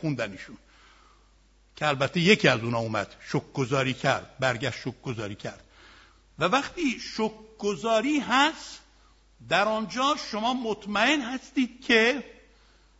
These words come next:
خدا را در مقابل عمل انجام شده قرار دادید، چنان که در یوحنا باب یازده آیات چهل و یک و چهل و دو مسیح قبل از اینکه ایلازر را زنده کنه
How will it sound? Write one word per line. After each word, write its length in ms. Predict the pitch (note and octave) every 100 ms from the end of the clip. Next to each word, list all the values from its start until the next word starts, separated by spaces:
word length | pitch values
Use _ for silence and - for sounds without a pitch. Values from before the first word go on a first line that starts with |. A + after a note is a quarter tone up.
| _ _
خدا 500 | - G3 G3+ G#3+ D4
را 120 | D4
در 200 | A#3 G#3+
مقابل 480 | G3+ G3 G3+ G3+ C#4
عمل 360 | A#3+ G#3 B3 C#4
انجام 420 | A3+ F#3 G3+ F#3
شده 220 | G#3 G3+ C4
قرار 440 | F3+ F#3+ A3 B3+
دادید، 520 | F3 G3+ G3 B3 F3 - - -
چنان 240 | F#3+ A#3
که 100 | A#3+
در 260 | G#3+ G3 D#3+
یوحنا 480 | F3+ F3+ G3+ G3+ A#3
باب 200 | G#3 G#3+
یازده 640 | F3+ F3+ D#3+ C#3+ G#3+ B3 G#3 - - - _ _ -
آیات 300 | F3+ A3+ A#3 -
چهل 140 | G#3+ F#3+
و 100 | G#3
یک 180 | A#3 A#3
و 60 |
چهل 260 | - G3+ F#3+
و 80 | F#3
دو 220 | G#3 B3+
مسیح 640 | A3+ G3 G3 - C4 B3+ E3+ D3 F3+
قبل 360 | C4+ C#4+ B3
از 180 | A3 F3
اینکه 440 | F#3+ G3 G3 D#3 - - - - -
ایلازر 560 | F#3+ F#3+ F#3 E3+ G#3+
را 240 | G#3 F#3+ F3+
زنده 540 | B2 F3 F#3+ F#3 G3
کنه 520 | - G3+ A3+ D4 C4+